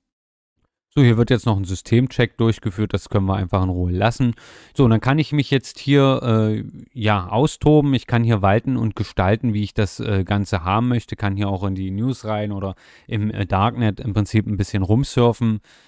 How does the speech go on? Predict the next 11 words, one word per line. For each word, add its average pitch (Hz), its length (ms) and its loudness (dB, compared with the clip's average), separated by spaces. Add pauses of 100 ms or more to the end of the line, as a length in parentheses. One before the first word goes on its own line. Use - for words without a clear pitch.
(160)
äh, 98 220 0
und 104 260 -2
schlimme, 113 260 0
schlimme 104 320 0
Dinge 123 280 4
machen 123 380 0 (200)
<laughs> - 540 -8
oder, 110 480 2
äh, 104 40 0
Geheimnisse 113 540 0
f-, - 180 -20